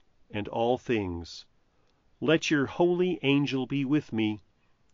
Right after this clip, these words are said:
that the evil foe may have no power over me. Amen."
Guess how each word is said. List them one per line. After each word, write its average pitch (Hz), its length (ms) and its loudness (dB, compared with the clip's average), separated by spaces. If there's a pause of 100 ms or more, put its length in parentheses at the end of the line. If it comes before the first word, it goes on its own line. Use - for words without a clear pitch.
(220)
that 113 180 -2
the 127 240 -4
evil 160 320 0
foe 92 640 2
may 104 160 0
have 110 340 0
no 110 240 0
power 123 460 -2
over 110 260 -4
me. 82 320 -10 (600)
Amen." 98 640 -2